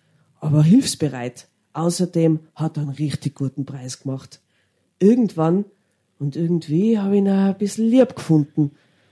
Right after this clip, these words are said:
Dann hab ich mich verabschiedet von ihm und hab ihn lieber angelacht. Danach hab ich nimmer an ihn gedacht. Schließlich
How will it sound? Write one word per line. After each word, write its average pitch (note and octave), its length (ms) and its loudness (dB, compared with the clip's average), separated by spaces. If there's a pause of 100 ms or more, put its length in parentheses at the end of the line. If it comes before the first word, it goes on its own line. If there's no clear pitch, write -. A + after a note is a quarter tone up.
(140)
Dann C3+ 220 -10
hab D3+ 80 -2
ich D#3 80 2
mich D3+ 140 4
verabschiedet D#3+ 600 -2
von D#3 160 0
ihm D3+ 180 4
und C#3+ 180 -2
hab D3 120 -2
ihn D3 120 4
lieber D3 280 4
angelacht. C#3+ 600 -6 (840)
Danach D3+ 540 0 (380)
hab D#3 160 -2
ich D#3+ 100 6
nimmer D#3+ 240 4
an D3+ 80 2
ihn D3 160 0
gedacht. C#3 420 -10 (520)
Schließlich D#3 580 2